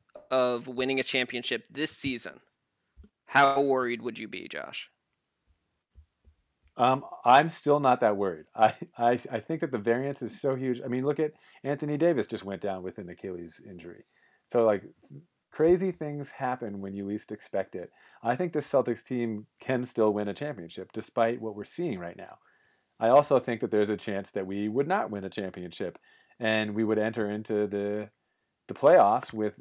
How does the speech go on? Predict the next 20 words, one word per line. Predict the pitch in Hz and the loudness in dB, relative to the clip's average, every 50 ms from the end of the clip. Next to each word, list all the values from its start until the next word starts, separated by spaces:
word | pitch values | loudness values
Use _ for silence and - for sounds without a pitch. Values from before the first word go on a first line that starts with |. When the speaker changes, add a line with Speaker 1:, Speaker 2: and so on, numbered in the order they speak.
| - 123 | -4 0
Speaker 2:
a-, | 113 110 - | 0 0 0
as | 113 104 101 | 0 -2 -4
a | 101 | -2
lower | 92 98 101 117 139 139 | -2 -2 0 0 -2 -4
seed. | - - 104 92 90 104 131 - _ _ _ _ _ _ _ _ - | -6 -6 -8 -6 -6 -6 -8 -10 _ _ _ _ _ _ _ _ -4
I | 104 | -4
could | 104 - 101 - | -2 -2 -4 -4
see | - 131 120 | 0 2 2
us | 107 98 | 2 0
beating | 92 104 104 107 113 120 117 | -4 -4 -2 -2 0 0 -2
a | 107 | -2
higher | 95 104 92 90 90 90 | -2 -2 -2 -2 -4 -6
seed, | - - 98 92 95 107 110 - _ _ _ _ - | -6 -10 -8 -8 -8 -8 -10 -10 _ _ _ _ -6
and | 107 113 | 0 0
I | 117 123 | 0 2
could | 131 131 | 0 -2
see | - - 123 | -2 -2 -4
several | - - - 127 117 117 120 131 123 120 | -4 -4 0 2 4 4 4 2 0 -2
teams, | 120 - 101 90 87 87 92 107 - - _ _ _ _ _ _ _ | -2 -4 -10 -10 -10 -12 -14 -16 -18 -20 _ _ _ _ _ _ _
like, | - 101 92 - | -6 -6 -6 -6